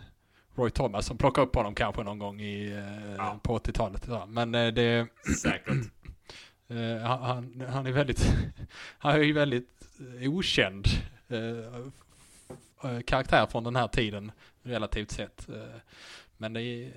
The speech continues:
Speaker 1: han, han ska ha lite cred, tycker jag. Men han, alltså, han var ju så nära för, för, eh, det var ju bara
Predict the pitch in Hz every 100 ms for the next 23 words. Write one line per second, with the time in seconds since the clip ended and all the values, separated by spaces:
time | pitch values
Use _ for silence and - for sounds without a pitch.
0 | - 123 131 139 135 - 147 170 156 -
1 | 135 101 - - - - _ - - -
2 | - - 131 160 170 170 165 170 170 165
3 | 143 196 160 156 160 127 127 - 131 127
4 | 120 143 127 127 131 127 139 143 151 143
5 | 131